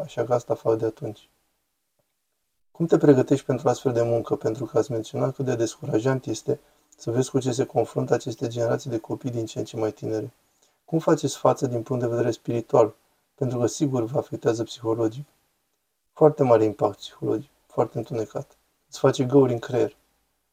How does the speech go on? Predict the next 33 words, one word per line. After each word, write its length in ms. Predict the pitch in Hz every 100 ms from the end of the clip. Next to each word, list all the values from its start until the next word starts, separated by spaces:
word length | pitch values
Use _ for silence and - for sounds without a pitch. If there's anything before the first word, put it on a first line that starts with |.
| _ _
Tim 180 | - 139
e 80 | 139
fondator 520 | - 120 113 110 131
al 120 | 123
organizației 760 | 117 117 113 113 120 123 - 117
Cale 280 | - 135 120
Ferată 420 | - 127 120 151
Subterană. 580 | - 123 - 113 110 110 _ _ _ _ _ _ _
Probabil 400 | - 127 156 165
a 60 | 151
trebuit 680 | 143 120 _ _ 139 147
să 120 | - 120
văd 240 | 127 131
mii 220 | 127 131
de 100 | 139
ore, 360 | 127 123 147 131 _ _
iar 200 | 123 120
asta 260 | 131 139
pe 120 | 127
vremea 260 | 117 123 123
când 180 | 120 117
eram 200 | 120 117
agent. 440 | 117 120 110 - _ _ _ _
Nu 120 | 147
mai 140 | 131
fac 180 | 113 110
asta 260 | 127 - 135
pentru 240 | 131 123
că 120 | -
nu 80 | 123
mai 140 | 123 123
am 80 |
insignă. 460 | 123 - 139 110